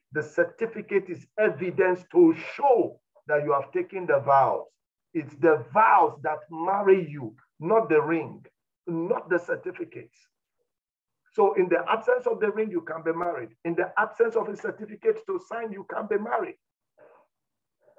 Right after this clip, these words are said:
I think there are even some churches now that don't use rings.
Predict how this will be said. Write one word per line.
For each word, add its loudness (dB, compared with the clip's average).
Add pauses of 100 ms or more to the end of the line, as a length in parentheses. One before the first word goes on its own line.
(1000)
I -4
think -12
there 2
are 2
even -4
some -6
churches -10
now -4
that -6
don't -4
use -8
rings. -4